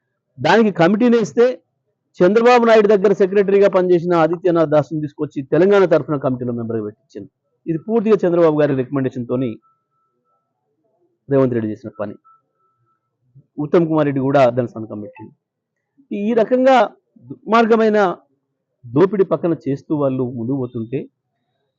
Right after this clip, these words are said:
కేవలం వీళ్ళ రాజకీయ అధికారం నిలబెట్టుకోవడం కొరకు, రేవంత్ తన పదవిని కాపాడుకోవడం కొరకు మాత్రమే ఇవాళ చంద్రబాబు దగ్గర, మోడీ దగ్గర మోకరిల్లి తెలంగాణ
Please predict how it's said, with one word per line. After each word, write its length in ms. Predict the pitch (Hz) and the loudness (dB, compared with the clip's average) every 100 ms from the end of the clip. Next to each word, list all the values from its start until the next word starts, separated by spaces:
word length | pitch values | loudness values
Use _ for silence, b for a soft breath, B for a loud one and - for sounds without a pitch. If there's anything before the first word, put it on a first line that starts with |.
| _ | _
కేవలం 300 | 196 226 254 240 | 4 4 4 4
వీళ్ళ 120 | 220 165 | 4 4
రాజకీయ 300 | 202 226 214 | 2 0 -2
అధికారం 300 | 190 190 180 | 0 0 2
నిలబెట్టుకోవడం 480 | 165 170 165 165 151 | 2 0 -2 -2 -2
కొరకు, 220 | 147 151 160 | -4 -6 -4
రేవంత్ 260 | 139 156 143 135 | -2 -2 -4 -8
తన 80 | 131 | -4
పదవిని 220 | 127 156 139 | -2 0 0
కాపాడుకోవడం 440 | 131 127 120 123 117 | -2 -4 -6 -10 -8
కొరకు 180 | 110 113 | -10 -8
మాత్రమే 400 | 117 - 165 170 131 _ _ _ _ _ _ - | -8 -4 -2 -2 -4 _ _ _ _ _ _ -4
ఇవాళ 180 | 127 123 110 - _ _ _ _ | 0 0 -2 -8 _ _ _ _
చంద్రబాబు 380 | 151 147 143 135 127 | -4 0 2 2 0
దగ్గర, 220 | 120 131 127 117 - _ _ _ _ 127 | 0 2 2 0 -10 _ _ _ _ -6
మోడీ 180 | 123 131 123 | -4 -2 -2
దగ్గర 200 | 120 113 113 | -4 -6 -6
మోకరిల్లి 520 | 127 - 127 120 127 98 _ _ _ _ _ _ | -4 -4 -4 -4 -6 -8 _ _ _ _ _ _
తెలంగాణ 320 | 123 123 123 | -6 -4 -4